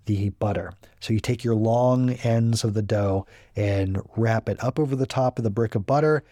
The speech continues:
and bring it to roughly the midway point on both ends. So, like, you're enclosing the butter in the dough, and then you can kinda give it a little pinch or a press to, and you can stretch the dough, work it together so that you're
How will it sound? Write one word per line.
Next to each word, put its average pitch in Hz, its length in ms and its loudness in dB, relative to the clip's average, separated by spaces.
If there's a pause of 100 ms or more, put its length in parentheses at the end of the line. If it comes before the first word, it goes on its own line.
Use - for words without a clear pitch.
(160)
and 101 280 2
bring 127 260 0
it 127 200 -2
to 117 480 2
roughly 120 420 0
the 110 100 -2
midway 120 460 0
point 139 420 -2
on 113 180 -2
both 113 220 0
ends. 165 320 0
So, 135 100 0
like, 104 220 -2
you're 104 140 -4
enclosing 131 760 0
the 131 60 0
butter 127 420 2
in 123 260 0
the 110 100 2
dough, 151 420 0 (540)
and 117 180 0
then 117 140 2
you 113 100 2
can 113 160 -4
kinda 107 280 -2
give 110 180 -2
it 107 60 0
a 110 40 2
little 110 240 2
pinch - 380 -2
or 107 160 0
a 101 40 -2
press - 520 -2 (320)
to, 110 340 0
and 127 160 0
you 170 60 0
can 160 120 -4
stretch 117 440 -2
the 120 100 -2
dough, 117 380 0
work 113 300 0
it 113 80 -4
together 110 340 0
so 120 180 -2
that 107 200 0
you're 104 300 0